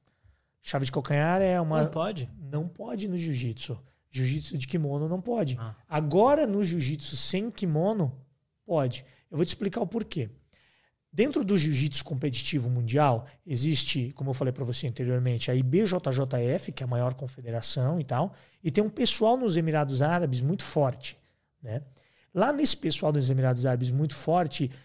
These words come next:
Speaker 1: tem um evento lá dentro, tem uma organização lá dentro que chama-se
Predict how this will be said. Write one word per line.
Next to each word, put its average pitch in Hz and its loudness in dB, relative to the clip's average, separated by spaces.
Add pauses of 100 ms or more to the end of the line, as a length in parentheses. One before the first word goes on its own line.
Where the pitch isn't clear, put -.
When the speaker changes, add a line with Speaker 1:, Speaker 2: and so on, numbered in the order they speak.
(180)
Speaker 1:
tem 233 2
um 208 4
evento 156 2
lá 117 -4
dentro, 135 0
tem 131 0
uma 131 4
organização 151 2
lá 131 2
dentro 147 0 (320)
que 165 0
chama-se 185 0